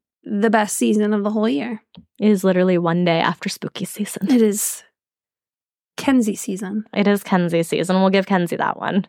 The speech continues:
Speaker 1: Yeah.
Speaker 2: See, but that's so unfair. You get to celebrate for twenty-four days.
Speaker 1: Mm-hmm.
Speaker 2: I get to celebrate for two of my birthday month.
Speaker 1: Well, that's 'cause that's your choice. I'll just keep going.
Speaker 2: That was my choice. No,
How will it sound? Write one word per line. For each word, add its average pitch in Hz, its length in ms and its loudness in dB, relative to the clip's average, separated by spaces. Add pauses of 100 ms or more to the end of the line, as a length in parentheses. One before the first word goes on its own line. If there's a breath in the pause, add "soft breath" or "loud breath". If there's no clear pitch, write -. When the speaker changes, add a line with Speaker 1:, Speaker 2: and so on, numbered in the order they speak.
(140)
Speaker 1:
Yeah. 233 200 -4 (440)
Speaker 2:
See, 381 220 0
but 359 280 2
that's 339 200 0
so 370 180 2
unfair. - 440 -4
You 247 140 0
get 330 100 2
to 359 100 -4
celebrate 220 360 2
for 202 60 -8
twenty-four 185 340 0
days. - 320 -12 (360)
Speaker 1:
Mm-hmm. 214 220 -6 (280)
Speaker 2:
I 208 120 2
get 220 160 0
to 254 80 -2
celebrate 202 360 0
for 196 100 -2
two - 300 -10 (160)
of 196 160 0
my 165 100 0
birthday - 300 -8
month. - 240 -8 (840)
Speaker 1:
Well, 240 100 4
that's 240 200 2
'cause 240 200 2
that's 220 280 -2
your 196 340 -4 (280 loud breath)
choice. 214 500 0
I'll 240 120 2
just 220 180 -2
keep 247 160 -6
going. 226 460 0 (100)
Speaker 2:
That 214 100 2
was 202 120 2
my 180 140 0
choice. 196 420 0 (340 loud breath)
No, 440 80 4